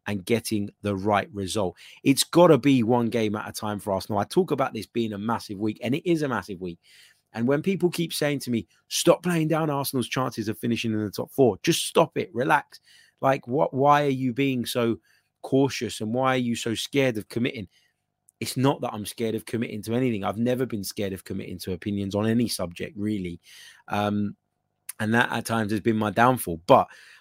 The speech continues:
I, I genuinely do think that we'll be in a much better position to assess Arsenal's chances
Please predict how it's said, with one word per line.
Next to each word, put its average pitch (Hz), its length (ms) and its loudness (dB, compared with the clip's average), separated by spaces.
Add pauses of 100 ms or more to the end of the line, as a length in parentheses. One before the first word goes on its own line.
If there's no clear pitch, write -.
(160)
I, 113 500 -2 (600)
I 117 120 0
genuinely 117 920 0
do 110 220 -4
think 98 300 -10
that 101 100 -14
we'll 98 100 -10
be 104 140 -8
in 101 80 -8
a 101 40 -8
much 107 460 -2
better 139 220 -2
position 107 460 -8
to - 120 -12
assess 120 400 -6
Arsenal's 117 400 -6
chances 104 460 -12